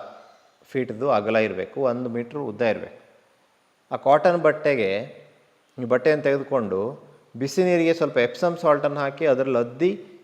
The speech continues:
ಹಿಂಡಿ ಕುತ್ತಿಗೆ ಕಟ್ಟಬೇಕು. ಅದ್ರ ಮೇಲೆ ಒಂದು ಒಣ ಬಟ್ಟೆಯನ್ನು ಸುತ್ತಬೇಕು. ಹೀಗೆ ಮಾಡೋದ್ರಿಂದ ಕುತ್ತಿಗೆಗೆ ತುಂಬ ಅನುಕೂಲ ಆಗತ್ತೆ, ಗಂಟ್ಲಿಗೆ ಅನುಕೂಲ ಆಗತ್ತೆ,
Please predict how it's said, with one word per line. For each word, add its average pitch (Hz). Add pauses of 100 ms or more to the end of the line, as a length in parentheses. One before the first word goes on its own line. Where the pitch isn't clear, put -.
(140)
ಹಿಂಡಿ 160
ಕುತ್ತಿಗೆ 151
ಕಟ್ಟಬೇಕು. 135 (300)
ಅದ್ರ 151
ಮೇಲೆ 165
ಒಂದು 160
ಒಣ 143
ಬಟ್ಟೆಯನ್ನು 156
ಸುತ್ತಬೇಕು. - (500)
ಹೀಗೆ 180
ಮಾಡೋದ್ರಿಂದ 139
ಕುತ್ತಿಗೆಗೆ 139
ತುಂಬ 139
ಅನುಕೂಲ 123
ಆಗತ್ತೆ, - (480)
ಗಂಟ್ಲಿಗೆ 151
ಅನುಕೂಲ 117
ಆಗತ್ತೆ, -